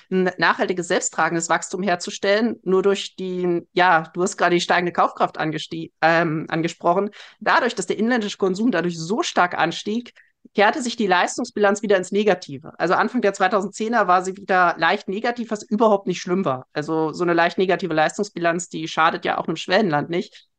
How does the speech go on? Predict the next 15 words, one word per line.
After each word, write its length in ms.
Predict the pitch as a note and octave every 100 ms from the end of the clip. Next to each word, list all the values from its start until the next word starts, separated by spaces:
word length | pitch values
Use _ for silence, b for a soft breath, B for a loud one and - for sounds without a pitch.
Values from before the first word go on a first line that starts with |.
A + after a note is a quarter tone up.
| -
Argentinien 440 | F#3+ F#3+ A#3 A3+
geriet 280 | G3+ G#3 B3
dann 120 | G#3+
in 60 | G3
eine 160 | F#3+
Rezession 580 | G3 - F#3+ - A#3 C#4
und 140 | G#3
da 100 | F3
war 100 | A3
jetzt 160 | A#3 A3+
die 60 | -
Frage, 320 | G3+ F#3+ F#3+
was 140 | F#3+
machte 280 | F3+ F#3 F3+
Argentinien? 560 | C3+ C#3+ - C#3+ -